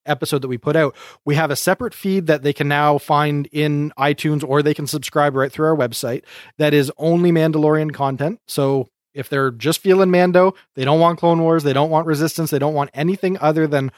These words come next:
our coverage for Mandalorian, they can have a feed that just consolidates just those episodes that they can subscribe to and get just like any other podcast. They can find the feed at our website, or like I said,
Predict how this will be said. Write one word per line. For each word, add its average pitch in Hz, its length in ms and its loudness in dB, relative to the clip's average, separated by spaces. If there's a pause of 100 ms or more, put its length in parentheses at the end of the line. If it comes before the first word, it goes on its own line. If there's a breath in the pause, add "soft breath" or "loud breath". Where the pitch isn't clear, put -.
(160 soft breath)
our 131 120 -4
coverage 156 400 -4
for 151 100 -2
Mandalorian, 143 640 -2 (280 soft breath)
they 135 100 -4
can 135 100 -2
have 143 160 -2
a 131 80 -4
feed 151 300 -2
that 127 80 -8
just 123 200 -6
consolidates 135 840 -4 (160)
just 147 320 -4
those 139 200 0
episodes 135 480 -6 (220 soft breath)
that 120 80 -20
they 117 100 -10
can 113 140 -16
subscribe 156 460 -2
to 156 240 0 (180 soft breath)
and 131 140 -8
get 139 180 -2
just 131 200 -6
like 123 140 -8
any 123 140 -8
other 113 140 -10
podcast. 160 640 0 (260 soft breath)
They 139 80 -4
can 135 140 -2
find 139 260 -2
the 120 40 -10
feed 147 200 -2
at 127 80 -2
our 117 100 -2
website, 185 440 2 (160)
or 160 240 4
like 151 180 0
I 147 40 -2
said, 170 300 0